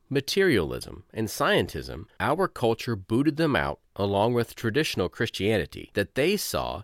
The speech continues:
as modernity's lackey. Now the God rush is on, grabbing for gurus, chasing angels, signing up for New Age seminars, gasping for U F Os, and the cultural search for spirituality pants on.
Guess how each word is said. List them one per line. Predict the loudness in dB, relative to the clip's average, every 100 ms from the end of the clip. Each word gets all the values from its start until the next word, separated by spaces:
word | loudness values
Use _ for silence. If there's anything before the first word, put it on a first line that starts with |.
| -6
as | -4 -2
modernity's | 2 4 4 2 0 -2
lackey. | -2 0 0 -2 -8 -16 _ _ _
Now | 2 6 6 2
the | -4 -4 0
God | 0 0 0
rush | -2 -2
is | -4 -2
on, | -2 -2 -8 _ _
grabbing | 0 4 4 4
for | 0 -4
gurus, | -2 -2 -2 -6 -10 -18 -6
chasing | 2 4 4 4 4
angels, | 2 0 -6 -12 -16 -10
signing | 2 6 6 6
up | 4 0
for | -2
New | 0 2 4
Age | 6 4
seminars, | 0 -2 -2 -2 -4 -8 -12 -18 _
gasping | 2 2 2 0 -2 -2
for | -2
U | 0 4 6
F | 6 4
Os, | 2 2 2 -2 -4
and | -4
the |
cultural | -4 2 2 2 -2 -2
search | 0 0 0 -2
for | -8 -8
spirituality | -8 -4 0 2 2 2 2 2 0 -4
pants | -6 -2 0 0 -2
on. | -2 -2 -8